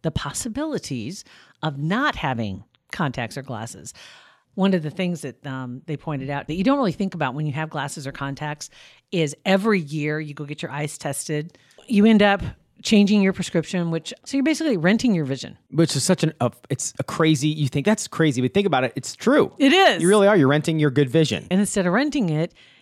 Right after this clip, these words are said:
Speaker 1: you do it one time and it's yours.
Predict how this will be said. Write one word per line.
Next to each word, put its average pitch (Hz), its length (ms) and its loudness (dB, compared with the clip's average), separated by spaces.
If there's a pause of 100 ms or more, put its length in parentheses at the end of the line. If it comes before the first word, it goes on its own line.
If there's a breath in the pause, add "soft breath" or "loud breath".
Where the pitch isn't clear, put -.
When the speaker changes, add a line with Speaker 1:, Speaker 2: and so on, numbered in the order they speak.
(100)
Speaker 1:
you 180 80 -6
do 208 100 0
it 180 60 0
one 196 140 2
time 233 600 4 (680)
and 202 140 6
it's 185 140 4
yours. - 380 2